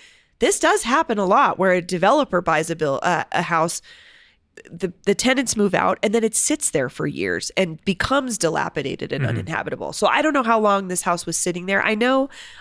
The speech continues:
Speaker 1: I know these folks purchased it from the fa-, a family who'd owned it for sixty years. And so it had been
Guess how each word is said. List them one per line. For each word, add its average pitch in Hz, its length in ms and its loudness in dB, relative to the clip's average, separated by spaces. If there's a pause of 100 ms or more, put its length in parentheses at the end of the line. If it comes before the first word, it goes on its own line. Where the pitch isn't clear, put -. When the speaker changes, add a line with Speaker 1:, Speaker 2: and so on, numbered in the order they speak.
Speaker 1:
I 269 120 2
know 339 180 2
these 254 220 0
folks 220 260 0
purchased 208 500 -4
it 220 160 0
from 170 440 0 (280)
the 220 100 4
fa-, - 260 -2
a 214 60 2
family 208 320 2
who'd 190 220 4
owned 170 180 2
it - 100 -4
for - 120 -6
sixty - 400 -4
years. - 440 -8 (580)
And 185 200 0
so 190 520 4
it 208 140 4
had 277 300 0
been 175 260 2